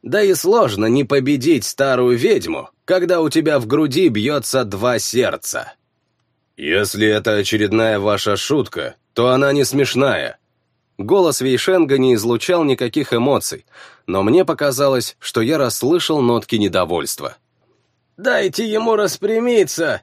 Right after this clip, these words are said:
и вы все увидите сами», хохотнул старик. Распрямиться мне, конечно, не дали,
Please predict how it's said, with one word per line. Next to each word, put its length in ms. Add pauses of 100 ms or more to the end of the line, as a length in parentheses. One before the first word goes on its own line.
(120)
и 180
вы 200
все 320
увидите 680
сами», 600 (440)
хохотнул 580
старик. 640 (360)
Распрямиться 680
мне, 160
конечно, 440
не 220
дали, 400